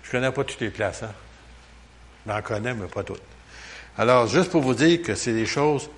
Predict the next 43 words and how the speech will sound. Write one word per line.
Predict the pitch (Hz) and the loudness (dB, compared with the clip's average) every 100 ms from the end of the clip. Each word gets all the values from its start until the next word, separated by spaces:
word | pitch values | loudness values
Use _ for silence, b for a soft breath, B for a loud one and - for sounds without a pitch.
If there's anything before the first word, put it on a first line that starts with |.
| - | -12
normales | 110 131 143 143 151 160 143 | 0 2 4 4 2 2 -2
qui | - | -6
se | 104 | -4
passent | - 135 139 - - | 4 4 4 -2 0
aujourd'hui, | 143 123 123 104 98 123 175 175 B B B - | 2 4 2 0 -2 0 0 -4 B B B -6
et | 110 | 0
même | 120 170 | 2 2
si | - 131 | 2 2
vous | |
en | 143 | 4
entendez | 151 143 143 139 | 4 4 2 2
pas, | - 117 131 | 4 4 4
vos | 123 | 0
nouvelles | 120 135 147 | -2 0 2
n'en | 131 | 2
parlent | 123 107 | 2 0
pas, | 107 180 | 2 0
parce | 180 110 | 0 -2
que | 120 | -4
des, | 107 104 B B - | -6 -8 B B -6
des | 120 131 | -2 0
choses | - 151 | 0 0
comme | - 120 | 0 0
ça, | - 156 | 0 0
ils | |
n'en | 127 | 0
parlent | 104 113 | 0 -2
pas, | 104 135 | 0 0
à | 120 | 2
moins | 135 | 0
que | 123 | -2
ce | 110 | -4
soit | 123 - - | -4 -6 -2
un | 131 113 | 0 0
grand | 101 98 107 110 127 147 143 110 | -4 -4 0 4 4 6 4 2
tremblement | - 101 95 98 95 98 | 0 -2 -2 -4 -2 -4
de | |
terre, | 90 110 117 113 B B - | 2 4 4 2 B B -6
comme | 117 117 | -4 -2
c'est | 127 - | -4 -4
arrivé | 113 110 117 | -4 0 0
en | 113 | -2
Italie, | 104 117 98 104 | 0 0 0 -4